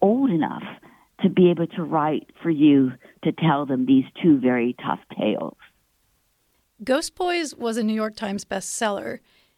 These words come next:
Speaker 2: It is brutally powerful, both in the grimness of the character's death to the aftermath where he must watch his family grieve and struggle. He also learns how his death connects to hundreds and hundreds of Black boys who died of hate crimes.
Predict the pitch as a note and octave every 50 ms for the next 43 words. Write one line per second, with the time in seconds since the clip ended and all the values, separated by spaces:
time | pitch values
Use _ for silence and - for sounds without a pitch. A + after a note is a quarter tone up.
0 | _ _ _ - A#3+ A#3 A3+ A3 G#3+ G3+ G3+ - _ - - A#3+ C#4 D4 C4+ A#3
1 | G#3 G3+ - G3 F#3+ F#3 F#3 F#3+ - - - - A3+ A3+ - _ _ _ _ _
2 | _ _ _ _ - G#3 A3 G#3+ - A3+ A3 G#3+ G3+ F#3+ G#3+ A3 A3+ A#3 A3+ G#3+
3 | G#3+ - G3+ G3 G3+ - - G#3 G3+ F#3+ - G#3 F#3 E3 - - G#3+ G3 G3 F#3+
4 | - - _ _ _ _ _ _ _ _ _ - - A3+ G3+ G#3 G#3 - - C4
5 | C#4+ D4 - C#4 A#3 G3+ G3+ G3+ G3+ - A3+ - - _ - G#3 G#3 G3+ G3+ G3
6 | - - - A3+ A3 A3 G#3+ - - A3+ G#3+ G3 - - A3 A3 G#3+ G#3+ G#3+ -
7 | - G3 - - A#3 G#3+ G#3+ G#3 G#3 G3 F#3+ F3+ G#3 G#3 G#3 G#3 G3+ G3 F#3+ F3+
8 | G#3+ - - G3 F3+ - - - G3+ G#3 G#3 G3 G3 - - A#3+ - _ _ _
9 | _ _ _ _ _ _ _ _ _ _ - - A#3 B3 A#3 - A#3+ B3 B3+ C4
10 | D4+ C#4+ C4 C4+ C4 B3 A3+ - - A3 G#3 G3 G#3 G3 F3+ F3 - G3+ G3 F#3+
11 | - - - G3+ G3 G3 F#3+ - - - G#3+ F#3+ - - - G#3 G#3 G3+ G#3+ G#3
12 | G3+ - - - G3+ F#3+ E3+ - - - A3+ G#3+ G#3+ A3+ A3+ A3 - A#3+ F3+ -
13 | G3+ F#3+ F#3+ - - F#3 F#3 - G#3 G3+ - - G#3+ E3+ G#3 F#3 F3+ F3+ E3+ -
14 | F#3+ - - G3+ G3 G3+ - - - - - E4+ E4+ - A3+ - - -